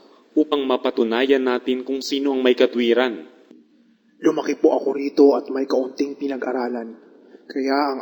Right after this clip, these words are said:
Speaker 2: anumang pangungusap ko'y hindi ninyo maaring paniwalaan. Ang kalaban po ng aking paniniwala ay ang mga Kastilang dahil sa kanilang mataas na kalagayan sa buhay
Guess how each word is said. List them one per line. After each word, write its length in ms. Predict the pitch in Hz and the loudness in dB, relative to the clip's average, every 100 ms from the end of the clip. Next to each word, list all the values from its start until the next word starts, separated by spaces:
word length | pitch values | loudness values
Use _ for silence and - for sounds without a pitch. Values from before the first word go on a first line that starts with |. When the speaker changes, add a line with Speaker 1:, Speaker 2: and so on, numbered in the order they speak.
| 127 | -6
Speaker 2:
anumang 320 | 131 131 123 | -4 -4 -2
pangungusap 640 | 123 127 131 139 143 - | -2 -2 -4 -2 -4 0
ko'y 240 | 151 135 131 | 2 4 2
hindi 480 | 123 143 127 151 | -4 -6 -2 0
ninyo 240 | 147 143 135 | 0 0 0
maaring 480 | 127 123 127 131 127 | 0 -2 -4 -6 -6
paniwalaan. 640 | 135 131 123 120 107 110 - - - - - - - _ _ _ - _ - _ _ _ - | -4 -2 -2 -2 -6 -8 -14 -20 -20 -20 -20 -20 -20 _ _ _ -20 _ -20 _ _ _ -6
Ang 140 | 151 | -4
kalaban 480 | 131 139 147 147 165 | 2 4 6 4 4
po 160 | 160 160 | 6 6
ng 200 | 147 139 131 | 6 -2 -4
aking 220 | 143 135 | -4 -4
paniniwala 840 | 139 131 131 127 123 120 117 - - - - - - - | -4 -2 0 0 0 -4 -8 -14 -20 -20 -20 -20 -20 -10
ay 120 | 135 135 | -2 0
ang 160 | 147 | 0
mga 280 | 143 131 127 | -2 -4 -6
Kastilang 580 | 120 - 147 143 139 135 131 - - - - | -8 -4 0 2 2 -2 -6 -12 -20 -20 -4
dahil 320 | 156 160 170 | -2 -2 -4
sa 220 | - - | -6 -6
kanilang 380 | 143 139 139 135 | -6 -4 -4 -2
mataas 480 | 131 123 117 - - | -4 -6 -6 -8 -8
na 80 | 131 | -8
kalagayan 640 | - 120 117 135 135 123 | -6 -6 -4 -2 -2 -2
sa 160 | - 123 | -6 0
buhay 420 | 127 120 113 107 | 0 0 -4 -6